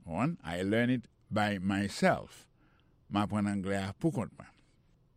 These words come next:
Men sou ki te moun kenbe ou ap tande angle san grate tèt, if you let people catch you, sou ki te moun kenbe ou, if you let people catch you, catch, C A T C H, sa vle di kenbe.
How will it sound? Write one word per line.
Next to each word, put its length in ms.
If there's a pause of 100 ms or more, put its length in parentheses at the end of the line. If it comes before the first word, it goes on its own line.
(100)
Men 140
sou 180
ki 140
te 140
moun 280
kenbe 480
ou 260
ap 240
tande 360
angle 340
san 220
grate 400
tèt, 320 (420)
if 240
you 160
let 300
people 300
catch 360
you, 140
sou 180
ki 80
te 140
moun 260
kenbe 320
ou, 160
if 220
you 80
let 240
people 400 (280)
catch 320
you, 140 (240)
catch, 220
C 440 (120)
A 240 (240)
T 160
C 340
H, 220
sa 160
vle 60
di 100
kenbe. 400